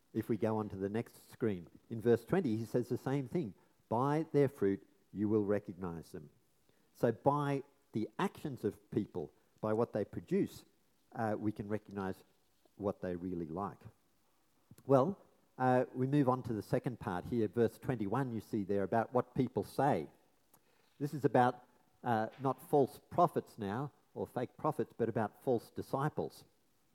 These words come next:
Fake disciples. They say something, "Lord, Lord." They say the right things, but what they do doesn't match with what they're saying. Well, you know, talk is cheap. Words can be empty.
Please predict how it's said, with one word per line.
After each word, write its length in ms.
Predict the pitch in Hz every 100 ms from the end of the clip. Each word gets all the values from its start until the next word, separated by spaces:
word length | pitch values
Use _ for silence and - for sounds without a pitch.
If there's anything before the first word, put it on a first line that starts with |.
| _ - -
Fake 240 | 143 -
disciples. 680 | 117 - 127 147 87 76 - - _ _ _ _
They 180 | - 101
say 320 | 101 - 147
something, 380 | 151 120 104 98
"Lord, 380 | 107 151 147 110
Lord." 440 | 135 196 117 90 -
They 160 | 113
say 280 | 110 - 165
the 120 | 139
right 240 | 117 104 95 -
things, 400 | 165 98 117 - _ _ _ _ _
but 160 | 117 113
what 200 | 123 131
they 160 | 107 90
do 320 | 87 143 98
doesn't 380 | 101 101 101 107
match 280 | 95 -
with 200 | 107 95
what 260 | 101 92 -
they're 180 | 92 85 _
saying. 360 | 101 104 87 67 _ _ _ _ _ _ _ _ _ _ _ _ _ _ _ _ _ -
Well, 200 | 107 147
you 80 | 131
know, 140 | 123
talk 340 | 117 - 143 131
is 140 | -
cheap. 300 | - 175 -
Words 280 | 123 131 -
can 160 | 135
be 200 | 110 95 -
empty. 500 | 147 165 - 104